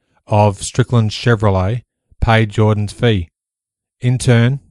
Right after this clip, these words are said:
W B N Q gave promotional airtime to Strickland's dealership.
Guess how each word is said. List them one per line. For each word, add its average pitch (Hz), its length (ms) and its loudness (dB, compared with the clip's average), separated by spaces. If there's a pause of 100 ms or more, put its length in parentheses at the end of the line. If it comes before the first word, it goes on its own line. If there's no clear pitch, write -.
(140)
W 117 320 2
B 113 260 2
N 104 160 0
Q 113 520 0 (120)
gave 107 300 0
promotional 110 560 0
airtime 110 600 0 (180)
to 95 120 -10
Strickland's 101 460 -2
dealership. 107 460 0